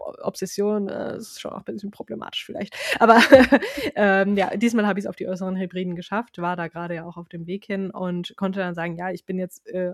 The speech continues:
ab heute Abend auf Harris. Also hier auf Sky braucht ihr gar nichts mehr raussuchen oder kann, braucht ihr gar nichts raussuchen. Sonst dürftet ihr die Fähre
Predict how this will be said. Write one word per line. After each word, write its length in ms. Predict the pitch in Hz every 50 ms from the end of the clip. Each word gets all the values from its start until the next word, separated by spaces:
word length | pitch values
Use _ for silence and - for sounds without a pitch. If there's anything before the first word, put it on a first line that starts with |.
| - -
ab 140 | - _ -
heute 240 | 185 185 - 180 -
Abend 260 | 185 190 202 190 -
auf 100 | 180 - -
Harris. 360 | 220 214 202 185 180 - -
Also 300 | - 180 175 175 175 180 - - - - - -
hier 180 | _ - 190 180
auf 100 | 180 -
Sky 300 | - - 185 185 208 208
braucht 240 | - 185 190 -
ihr 60 | 202 180
gar 120 | 190 196
nichts 160 | 208 208 -
mehr 100 | 202 190
raussuchen 720 | 180 202 262 - - - 196 202 202 - 247 269 294 269
oder 280 | - - 196 180 175 180
kann, 260 | - 196 214 214 214
braucht 180 | - 196 214 214
ihr 140 | 190 180
gar 120 | 175 185 180
nichts 180 | 190 196 -
raussuchen. 540 | - 185 190 - - 196 202 - 214 226 233 - _ _ _ _ -
Sonst 320 | 190 196 196 202 - -
dürftet 240 | 214 208 - 220 190
ihr 100 | 196 202
die 100 | 190 208
Fähre 460 | 208 - 240 233 185 190 185 185 196